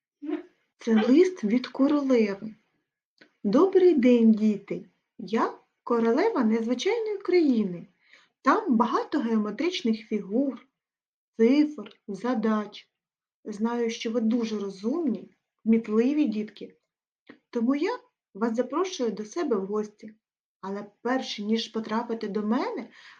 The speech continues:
вам потрібно пройти через чарівні зупинки, на яких вас будуть чекати завдання.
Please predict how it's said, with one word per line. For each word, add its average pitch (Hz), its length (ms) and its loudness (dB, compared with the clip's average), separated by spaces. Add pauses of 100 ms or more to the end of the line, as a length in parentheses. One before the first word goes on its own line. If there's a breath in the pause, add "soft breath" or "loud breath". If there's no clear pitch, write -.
(120)
вам 247 240 -2
потрібно 220 680 -6
пройти 190 360 -8
через 196 400 -10
чарівні 254 640 0
зупинки, 220 1160 2 (340 loud breath)
на 202 80 -8
яких 196 420 -8
вас 190 160 -10
будуть 190 360 -6
чекати 220 580 -6
завдання. 202 640 -6